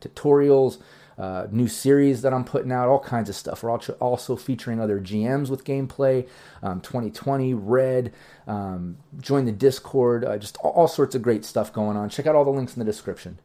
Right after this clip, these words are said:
and, uh, hopefully I'll see you again next time. Take care.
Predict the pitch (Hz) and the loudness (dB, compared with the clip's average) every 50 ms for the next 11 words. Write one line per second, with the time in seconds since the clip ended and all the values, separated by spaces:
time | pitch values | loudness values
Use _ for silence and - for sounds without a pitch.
0 | - 104 104 104 101 104 98 113 120 107 - 120 117 110 107 110 - - - - | -12 -10 -8 -6 -6 -4 -4 -4 -6 -6 -4 -4 -4 -4 -4 -6 -10 -16 -20 -20
1 | _ _ - 107 104 104 - - 117 117 123 127 117 120 117 120 117 117 - - | _ _ -6 -6 -6 -6 -4 -4 -2 0 0 0 0 0 -2 -2 -4 -6 -8 -14
2 | - - - - - - - - 110 110 - 104 92 92 - | -18 -20 -20 -20 -20 -10 -6 -6 -4 -2 -4 -4 -4 -6 -10